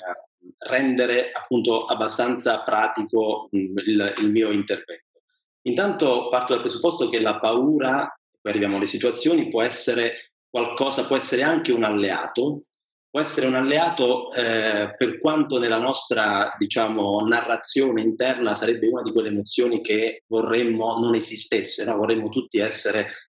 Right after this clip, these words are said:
grandi donne, grandi uomini. In realtà dobbiamo ricordare che la paura è un'emozione fondamentale e che se non ci fosse stata la paura nella nostra vita,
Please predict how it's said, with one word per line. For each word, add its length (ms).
grandi 400
donne, 340
grandi 320
uomini. 480
In 100
realtà 420
dobbiamo 280
ricordare 440
che 100
la 100
paura 260
è 20
un'emozione 540
fondamentale 1080
e 120
che 120
se 220
non 260
ci 140
fosse 280
stata 280
la 100
paura 240
nella 240
nostra 440
vita, 460